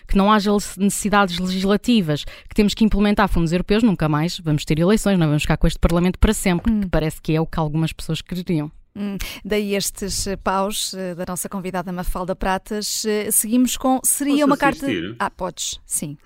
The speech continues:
Speaker 2: Luís.
Speaker 3: Posso, porque,
Speaker 2: Hum.
Speaker 3: porque isto realmente é, é muito,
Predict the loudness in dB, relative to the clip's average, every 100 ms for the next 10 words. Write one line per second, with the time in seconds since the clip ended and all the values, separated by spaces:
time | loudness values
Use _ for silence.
0 | -16 -10 -8 -6 -6 -8 -14 -12 -8 -6
1 | -8 -10 -10 -12 -12 -12 -6 -2 0 0
2 | -2 -2 -2 -4 -4 -8 -8 -8 -6 -8
3 | -12